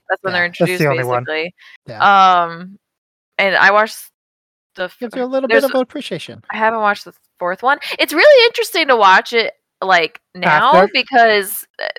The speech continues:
Speaker 1: they're not as refined, like, the voices and some of the ma-, the characterizations.
Speaker 2: Yeah.
Speaker 1: And they're all way more reckless.
Speaker 2: Oh, yeah.
Speaker 1: Yeah, that's interesting.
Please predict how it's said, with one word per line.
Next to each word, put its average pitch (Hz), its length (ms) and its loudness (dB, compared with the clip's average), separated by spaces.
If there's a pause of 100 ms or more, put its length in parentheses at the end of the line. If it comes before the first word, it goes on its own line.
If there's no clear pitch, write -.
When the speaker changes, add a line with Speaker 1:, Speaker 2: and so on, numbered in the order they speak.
Speaker 1:
they're 208 140 2
not 220 240 4
as 208 120 0
refined, 208 840 -6
like, 220 200 -4
the 190 100 -4
voices 202 760 -2 (160)
and 180 240 -4
some 180 140 -8
of 175 60 -2
the 170 120 -6
ma-, 165 60 -10 (280)
the 165 100 -2
characterizations. 180 1160 -6 (200)
Speaker 2:
Yeah. 131 240 -4 (200)
Speaker 1:
And 262 160 4
they're 285 160 6
all 302 480 6
way 226 300 2
more 220 220 2
reckless. - 680 -6 (640)
Speaker 2:
Oh, 175 80 0
yeah. 131 200 -6 (360)
Speaker 1:
Yeah, 196 380 -2 (480)
that's 208 240 -10
interesting. 180 560 -18